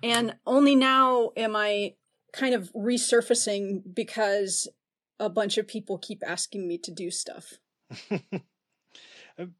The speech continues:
Speaker 2: people suck. Don't let
Speaker 1: Mm-hmm.
Speaker 2: people like that kind of, it's, I know it's hard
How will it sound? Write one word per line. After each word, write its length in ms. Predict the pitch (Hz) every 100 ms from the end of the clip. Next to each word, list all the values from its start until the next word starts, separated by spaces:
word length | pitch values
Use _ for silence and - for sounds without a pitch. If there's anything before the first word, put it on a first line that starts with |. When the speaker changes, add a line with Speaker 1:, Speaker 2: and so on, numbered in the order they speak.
| _
Speaker 2:
people 320 | 220 226 180
suck. 440 | - - 123 - -
Don't 320 | 160 160 135
let 260 | 139 127 117 -
Speaker 1:
Mm-hmm. 400 | 202 202 190 208
Speaker 2:
people 300 | 180 123 127
like 200 | 120 113
that 220 | 113 113
kind 260 | - 117 110
of, 80 | 101 _ _ _ -
it's, 120 | 120
I 140 | 147 151
know 80 |
it's 120 | 139 -
hard 400 | 131 135 127